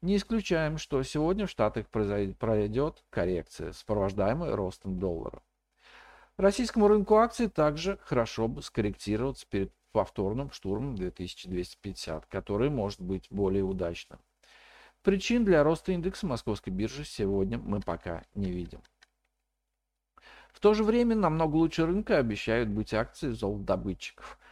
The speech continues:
Они частично сняли перекупленность, накопленную на прошлой неделе, и теперь могут пройти вслед за ценами на свою продукцию.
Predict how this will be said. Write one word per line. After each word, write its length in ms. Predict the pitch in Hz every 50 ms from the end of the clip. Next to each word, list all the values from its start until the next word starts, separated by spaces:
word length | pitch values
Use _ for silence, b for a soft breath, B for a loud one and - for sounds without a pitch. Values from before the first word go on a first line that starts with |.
| b b b
Они 500 | - - 160 190 208 214 220 247 254 247 _ _
частично 600 | - - 143 131 - - 135 135 139 - - - 92
сняли 400 | - - - 110 101 95 90 90
перекупленность, 800 | - - 104 98 92 - - 98 - - 92 85 85 - - -
накопленную 500 | 95 95 - 113 117 - 175 190 185 175
на 140 | 143 107 92
прошлой 400 | - 95 95 92 - - 98 101
неделе, 380 | 98 95 95 92 90 90 92
и 20 | 95
теперь 340 | - - - - 120 107
могут 340 | 110 117 131 143 156 226 220 _
пройти 460 | - - 107 107 98 - - 95 90
вслед 380 | - - - 104 101 120 -
за 160 | - 107 98 92
ценами 380 | - - 98 98 104 104 104
на 100 | 101 95
свою 300 | 92 - - 92 95 92
продукцию. 640 | - - 92 92 95 95 85 - _ - - - -